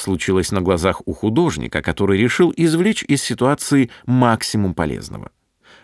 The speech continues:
Он нарисовал на том платке картину, использовав чернильную кляксу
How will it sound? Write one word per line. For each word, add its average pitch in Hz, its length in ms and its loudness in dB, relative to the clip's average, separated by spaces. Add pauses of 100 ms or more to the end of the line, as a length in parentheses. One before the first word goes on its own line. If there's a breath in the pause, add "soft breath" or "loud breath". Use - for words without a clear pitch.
(120 soft breath)
Он 117 280 2
нарисовал 110 720 2
на 90 160 0
том 92 200 0
платке 90 360 -2
картину, 98 840 -2 (280 soft breath)
использовав 123 840 0
чернильную 127 680 2
кляксу 165 640 -2